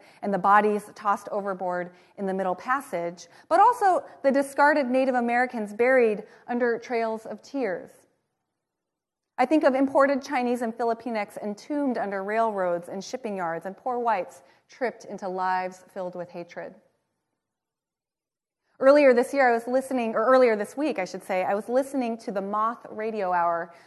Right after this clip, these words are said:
um, a wonderful radio show where people tell stories from their lives around them. And this time, the theme was squeaky wheel. And there was a woman named Annie Tan who was sharing a story. She said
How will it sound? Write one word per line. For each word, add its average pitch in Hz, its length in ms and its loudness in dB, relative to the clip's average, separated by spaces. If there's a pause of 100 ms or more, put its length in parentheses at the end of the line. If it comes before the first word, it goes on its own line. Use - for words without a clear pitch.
(220)
um, 196 160 0
a 208 60 4
wonderful 269 360 4
radio 226 360 4
show 226 200 0
where 220 140 0
people 208 240 -10
tell 202 220 -8
stories 196 580 -10
from 214 100 -12
their 180 180 -8
lives 185 500 -4
around 175 380 -4
them. 180 260 -6 (640)
And 254 120 2
this 403 160 2
time, 247 460 0
the 240 80 -2
theme 285 320 0
was 233 340 0
squeaky 294 400 -4
wheel. 202 380 -6 (840)
And 196 200 -6
there 214 80 -2
was 214 140 -2
a - 20 -2
woman 220 500 -2
named 190 240 -6
Annie 202 340 -8
Tan 175 500 -10 (400)
who - 120 -14
was 180 160 -6
sharing 180 280 -8
a 170 60 -10
story. 170 320 -12
She 233 140 -10
said 240 280 -2